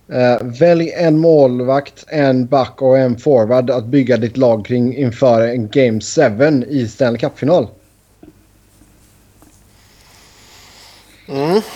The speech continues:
Speaker 1: Jonathan Quick, Drew
Speaker 2: Nej.
Speaker 1: Doughty, Anze Kopitar.
Speaker 2: Nej, nej, nej.
Speaker 1: Det har ju funkat förr,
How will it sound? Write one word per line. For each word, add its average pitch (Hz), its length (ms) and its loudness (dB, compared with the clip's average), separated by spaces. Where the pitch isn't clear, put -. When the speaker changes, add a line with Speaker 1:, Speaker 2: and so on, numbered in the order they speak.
Speaker 1:
Jonathan 180 420 2
Quick, - 560 -2
Drew - 260 -2
Speaker 2:
Nej. 139 220 6
Speaker 1:
Doughty, 113 420 -4
Anze 156 340 -2
Kopitar. 120 640 -6
Speaker 2:
Nej, 160 300 -2
nej, 131 320 -8
nej. 113 220 -12
Speaker 1:
Det 127 80 -12
har 143 80 -4
ju 156 80 -6
funkat 143 340 -8
förr, 107 260 -10